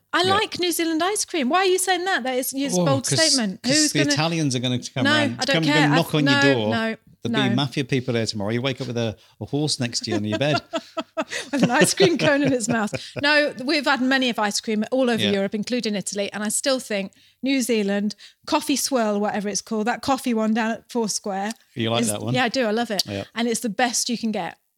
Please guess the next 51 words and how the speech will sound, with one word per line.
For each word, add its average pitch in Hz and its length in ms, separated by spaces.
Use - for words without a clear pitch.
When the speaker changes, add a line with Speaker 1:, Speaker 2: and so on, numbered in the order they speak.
Speaker 1:
I 208 120
really 214 160
Speaker 2:
So 131 80
you 127 160
Speaker 1:
do. 131 60
Speaker 2:
mean 143 200
Wall's 135 320
ice 123 220
cream 123 340
is 98 120
not 107 140
that 104 160
good? 107 200
Speaker 1:
No. 277 360
It's, 247 160
and 320 140
also, 392 260
you 254 140
go 370 160
to, - 280
I, 311 60
we 392 180
went 415 200
back 330 180
to - 120
England 220 360
when 240 120
we 254 80
were 247 40
travelling 240 400
back, 185 300
and 269 180
literally 233 400
I 220 80
got 277 160
a 269 120
Cornish 294 420
ice 254 220
cream. 254 200
Mm, 196 480
I've 196 100
just - 200
remembered 202 360
Cornish 202 380
ice 131 240
Speaker 2:
Oh. 131 40
Speaker 1:
cream. 180 340
Speaker 2:
With 123 200
clotted - 320
cream? 117 240
Speaker 1:
Yeah. 214 560